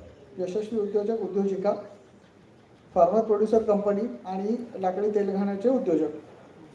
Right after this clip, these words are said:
असं आपल्या, अ, गटशः या सत्र होतील. अ, मी, आपण एक एक सत्र त्या त्या ठिकाण सांगतोय, आपण तिकडे जाऊया.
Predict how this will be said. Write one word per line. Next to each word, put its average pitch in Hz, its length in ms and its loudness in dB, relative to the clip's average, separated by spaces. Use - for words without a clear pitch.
असं 196 260 6
आपल्या, 247 580 4
अ, 202 40 4
गटशः 226 480 6
या 254 520 6
सत्र 220 280 6
होतील. 214 420 4
अ, 180 100 6
मी, 226 560 0
आपण 220 260 2
एक 214 140 0
एक 226 120 2
सत्र 226 320 0
त्या 214 140 -2
त्या 208 160 -2
ठिकाण 220 320 2
सांगतोय, 233 360 0
आपण 202 240 -2
तिकडे 202 240 -4
जाऊया. 190 320 2